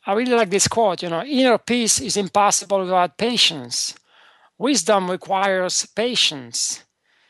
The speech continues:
Spiritual growth implies the mastery of patience. Patience allows the unfolding of destiny to proceed at its own unhurried pace."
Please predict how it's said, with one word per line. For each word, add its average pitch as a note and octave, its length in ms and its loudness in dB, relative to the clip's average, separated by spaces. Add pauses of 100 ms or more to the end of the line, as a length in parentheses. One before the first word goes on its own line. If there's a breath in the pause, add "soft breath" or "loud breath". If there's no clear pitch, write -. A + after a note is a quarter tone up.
Spiritual A3+ 560 -2
growth G#3 400 -2
implies F3+ 680 0
the D#3+ 80 -4
mastery F#3+ 580 -2
of - 240 -8
patience. D#3 960 -2 (500 soft breath)
Patience A3 480 2
allows G3+ 460 2
the F3 80 -6
unfolding F#3 600 -2
of C#3 120 -6
destiny G3+ 460 0
to - 100 -8
proceed F#3+ 520 -6
at E3 120 -6
its C3+ 160 -4
own F#3 280 -4
unhurried D#3 680 -8
pace." D#3+ 680 -6